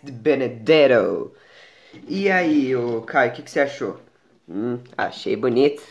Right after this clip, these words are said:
pra o nascar de dois mil e dezesseis. Pô, cara, eu me lembro da época de dois mil e dezesseis como se fosse ontem, meu. Era a época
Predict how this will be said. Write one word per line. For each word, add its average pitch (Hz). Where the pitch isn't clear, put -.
pra 104
o 104
nascar 110
de 120
dois 107
mil 117
e 98
dezesseis. 95
Pô, 104
cara, 104
eu 107
me 110
lembro 117
da 117
época 110
de 113
dois 110
mil 117
e 113
dezesseis 104
como -
se -
fosse -
ontem, 107
meu. 101
Era 107
a -
época -